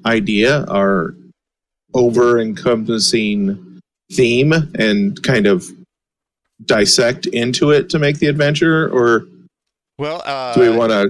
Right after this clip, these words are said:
Speaker 2: I believe
Speaker 1: come up with
Speaker 2: after
Speaker 1: an adventure and then paint our flavor on it?
Speaker 2: Well, I, I think after, well, I, I,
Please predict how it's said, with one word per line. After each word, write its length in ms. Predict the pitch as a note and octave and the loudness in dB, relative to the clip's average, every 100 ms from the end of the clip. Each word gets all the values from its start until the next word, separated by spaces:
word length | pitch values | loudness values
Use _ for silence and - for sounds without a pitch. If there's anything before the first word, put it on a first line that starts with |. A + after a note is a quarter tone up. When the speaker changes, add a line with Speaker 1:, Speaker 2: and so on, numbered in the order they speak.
| - | -4
Speaker 2:
I 120 | C3 C3 | -10 -8
believe 360 | C3 D3 G#3+ | -8 -8 -8
Speaker 1:
come 460 | D#3 D3+ - - C#3 | -8 -8 -6 0 0
up 120 | A#2+ | 2
with 140 | B2+ | 2
Speaker 2:
after 0 | |
Speaker 1:
an 0 | |
adventure 640 | A#2 G#2 C3 C3+ C3+ A2+ G#2+ | 2 2 0 2 2 2 2
and 100 | G#2 | 0
then 240 | G#2+ G2 F2+ | 0 -4 -6
paint 400 | - A#2+ A2+ - | -2 0 -2 -2
our 200 | G2+ G2+ | 0 -2
flavor 460 | F#2+ A#2+ A#2+ G2+ F#2 | 0 0 0 -2 -6
on 160 | G2+ | -10
it? 100 | - | -10
Speaker 2:
Well, 140 | C3+ F#2+ | -10 -8
I, 180 | B2+ - | -8 -8
I 80 | C3 | -10
think 240 | C3 G#3 F#3+ | -8 -8 -8
after, 340 | D#3 D3 C#3 | -8 -10 -10
well, 140 | C3 | -8
I, 80 | A#2+ - - | -10 -14 -10
I, 200 | B2 | -10